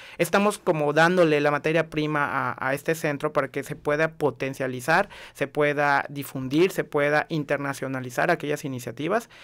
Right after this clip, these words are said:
Es un trabajo que no está fácil, pero que poco a poco, a través de un trabajo conjunto de, del Comité de, de Vinculación y Extensión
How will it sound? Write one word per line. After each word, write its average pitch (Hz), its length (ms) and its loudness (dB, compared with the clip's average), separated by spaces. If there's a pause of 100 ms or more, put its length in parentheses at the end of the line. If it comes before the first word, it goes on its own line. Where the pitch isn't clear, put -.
(220)
Es 165 500 4
un 175 160 0
trabajo 151 420 4
que 147 140 -6
no 143 160 -4
está 139 240 -2
fácil, 185 480 -2
pero 143 220 0
que 143 100 -4
poco 151 260 -4
a 151 60 -6
poco, 147 420 -2
a 135 240 0
través 147 280 -2
de 165 40 -2
un 160 80 -2
trabajo 151 300 -4
conjunto 143 560 -2
de, 127 260 -4 (320)
del 139 160 -4
Comité 151 340 2
de, 156 260 4 (280)
de 135 140 0 (240)
Vinculación 143 920 0 (320)
y 147 140 -6
Extensión 147 880 -2